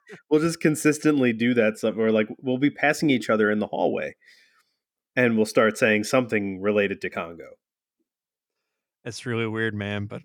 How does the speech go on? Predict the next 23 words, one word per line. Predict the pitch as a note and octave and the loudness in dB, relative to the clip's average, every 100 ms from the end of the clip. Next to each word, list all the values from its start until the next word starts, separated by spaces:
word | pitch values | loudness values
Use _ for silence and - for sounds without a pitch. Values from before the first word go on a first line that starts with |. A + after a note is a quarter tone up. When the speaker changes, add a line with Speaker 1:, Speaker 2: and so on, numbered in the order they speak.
| _ | _
Speaker 1:
I | A2+ | -2
Speaker 2:
It | |
Speaker 1:
get | C3+ C3 | 2 2
it. | G#3 A#2 | 2 -4
Speaker 2:
is, | - | -8
Speaker 1:
That's | A2 | -6
Speaker 2:
it | C3+ | 0
Speaker 1:
cool. | C3+ | 0
Speaker 2:
is, | E3 A2+ - - | 0 -2 -6 -2
but | A2 | 0
Speaker 1:
That's | |
Speaker 2:
it's | D#3 C4 | 2 0
like | - | -2
Speaker 1:
<laughs> | |
cool. | C#3 C#3 | -4 0
Speaker 2:
this, | C#3+ | 0
this | B2 | 0
one, | A#2+ C3 C#3 C3+ C3 - - _ C3+ | 2 4 4 2 0 -4 -20 _ -6
this, | A#2+ | 0
like, | B2+ | 0
one | B2 C3 C3+ | 4 2 2
big | A#2+ A#2+ A2 - | 2 0 0 -2
thing | A2 F2+ E2+ E2+ | -2 0 -6 -14